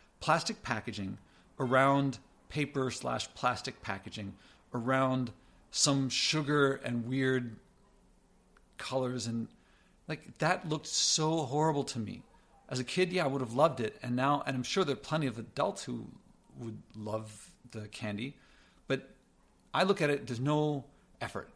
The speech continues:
there's no willpower involved. It's, like, disgusting. It's, imagine,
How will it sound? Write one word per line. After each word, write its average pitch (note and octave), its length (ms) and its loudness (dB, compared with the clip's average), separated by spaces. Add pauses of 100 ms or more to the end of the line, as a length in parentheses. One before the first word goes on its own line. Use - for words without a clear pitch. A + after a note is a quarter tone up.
there's A2+ 160 -8
no B2+ 300 2
willpower A#2 560 0
involved. G#2 480 -4 (100)
It's, - 240 -8
like, A2+ 220 -6 (460)
disgusting. - 600 -4 (680)
It's, - 400 -8
imagine, B2 720 -2